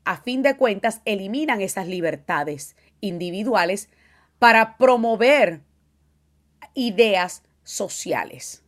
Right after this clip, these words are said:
o socialistas, como usted le quiera llamar. Así que yo lo que digo,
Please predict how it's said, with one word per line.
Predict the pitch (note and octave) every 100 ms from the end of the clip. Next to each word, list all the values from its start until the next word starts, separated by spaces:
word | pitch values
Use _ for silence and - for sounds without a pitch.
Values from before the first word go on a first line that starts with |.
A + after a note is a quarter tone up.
| _
o | G3
socialistas, | - F#3 - E3 E3+ D#3+ _ C#3 -
como | D3+ C#3+
usted | C#3 E3+
le | E3 C#3
quiera | D3+ C#3 C3+
llamar. | B2 A2 - - _ _ _ _ _ _ _ _ _ _ _
Así | G#3 D4 B3+
que | C#4+ C4+ - _ _ _ _ _ _ _ _ _ _ _ _ _ _
yo | F3 A3+ E4
lo | F4+
que | D#4+
digo, | D4 C#4 F3 G3+ D#4